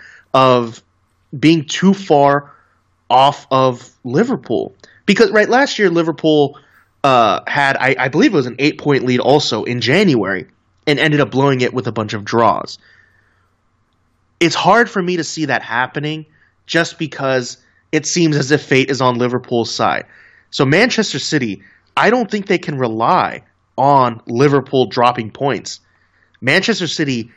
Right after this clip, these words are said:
I think from here on out, pretty much have to be invincible and win every single match. And that's highly unrealistic and highly improbable.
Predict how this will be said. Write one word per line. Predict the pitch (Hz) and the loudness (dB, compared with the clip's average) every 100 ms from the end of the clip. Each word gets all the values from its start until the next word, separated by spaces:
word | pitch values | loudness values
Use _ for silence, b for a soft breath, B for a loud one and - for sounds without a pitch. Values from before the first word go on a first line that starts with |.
| b b b | b b b
I | - 226 | -2 2
think | 214 196 | 2 2
from | 180 147 | -2 0
here | 180 | 2
on | 180 160 | 2 2
out, | 143 127 - | 0 -2 -8
pretty | - 170 190 | -6 0 0
much | 175 156 147 | 2 0 0
have | 135 | -4
to | - | -4
be | 131 127 | -4 -4
invincible | 117 123 123 - 110 98 - _ b b b _ | -2 -4 -4 -6 -4 -6 -8 _ b b b _
and | 135 131 | 0 2
win | 120 143 131 127 | 2 2 2 0
every | 127 131 127 | -2 0 -4
single | - 120 107 | -6 -10 -10
match. | 98 120 104 - - | -6 -4 -4 -6 -6
And | 127 120 | -6 -2
that's | 131 131 - - b b b b | -2 -2 -4 -18 b b b b
highly | - - 147 170 156 139 120 107 - _ _ _ - | -18 -6 0 2 0 -2 -6 -10 -18 _ _ _ -12
unrealistic | 151 165 160 151 139 127 139 - 135 | -4 -4 -2 -2 0 0 -2 -2 -4
and | 123 | -4
highly | 110 143 147 135 123 | -4 -2 0 -2 -6
improbable. | 107 - 139 123 104 87 - | -8 -4 -2 -2 -8 -14 -16